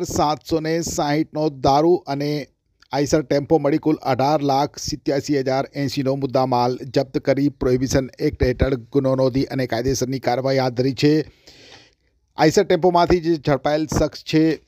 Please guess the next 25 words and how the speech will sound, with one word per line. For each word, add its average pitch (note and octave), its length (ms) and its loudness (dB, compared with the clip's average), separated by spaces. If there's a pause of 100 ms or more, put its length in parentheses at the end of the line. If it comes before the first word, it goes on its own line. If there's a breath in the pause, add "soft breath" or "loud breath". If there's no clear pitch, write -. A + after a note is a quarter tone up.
(260)
જયેશ D3 420 0
ઉર્ફે C#3 320 0 (220)
સંજય D3 360 0 (160)
ભૂરા C3 400 0
સોલંકી, C#3+ 580 -2 (100)
ઉંમર B2+ 300 -4
વર્ષ C3+ 280 0
સત્યાવીસ, C#3 560 0 (280)
મૂળ B2 280 -2
રહેવાસી B2+ 560 -2
ટુવા B2+ 420 -2
ટીંબા, C3 460 -2
તાલુકા B2 380 -2 (100)
ગોધરા, B2 340 2 (220)
પંચમહાલ, B2+ 580 -2 (640 soft breath)
હાલ B2+ 240 -2
રહેવાસી C3 480 0 (260)
હાલોલ A#2+ 320 0 (160)
સ્ટેટ A#2+ 320 -4
બેંક A2+ 220 -2
પાછળ. A2 340 -4 (1300 soft breath)
સાથે E3 320 2 (240)
દારૂનો D#3 360 -2
જથ્થો C#3+ 360 -4
ભરી C3+ 240 -4